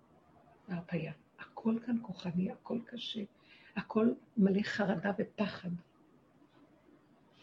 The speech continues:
שלא יהיה, שכן יהיה, מה יהיה, הילדים, לא הילדים, סליחה.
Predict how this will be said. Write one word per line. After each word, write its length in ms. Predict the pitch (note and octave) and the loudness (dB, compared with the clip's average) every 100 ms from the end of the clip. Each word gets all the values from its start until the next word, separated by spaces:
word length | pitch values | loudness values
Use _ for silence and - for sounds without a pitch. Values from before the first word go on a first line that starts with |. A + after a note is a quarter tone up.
| - - - A#3+ B3 B3 - - - - - - | -20 -20 -12 -6 -6 -6 -10 -20 -20 -18 -18 -12
שלא 300 | - E3+ A#3 | -2 10 10
יהיה, 200 | A#3 G3+ | 12 8
שכן 380 | - - B3 C#4+ | 4 6 8 12
יהיה, 140 | A3 | 12
מה 180 | F3 A3+ | 12 12
יהיה, 240 | C4 C#4 A#3 | 12 10 10
הילדים, 500 | G3 F3+ C#4 C#4 G#3 | 10 12 12 12 10
לא 60 | |
הילדים, 420 | G#3+ A3+ B3 B3+ | 10 10 10 8
סליחה. 600 | A#3 - G3+ - D#4 C4+ | 8 6 6 6 4 4